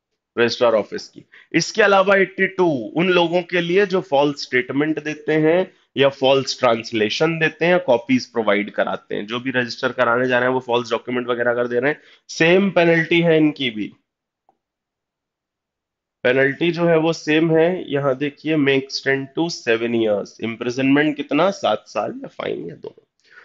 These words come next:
ध्यान रखिएगा दोनों प्रोविजन, एटी वन भी बहुत इंपॉर्टेंट है, एटी टू भी।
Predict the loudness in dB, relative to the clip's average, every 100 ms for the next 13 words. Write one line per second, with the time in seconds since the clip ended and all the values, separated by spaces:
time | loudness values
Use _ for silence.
0 | -20 _ _ -2 2 2 0 0 0 2
1 | 2 4 4 2 0 0 0 0 0 -2
2 | -2 2 2 2 0 0 0 0 0 -2
3 | -4 -6 -8 -10 -14 -14 -16 -20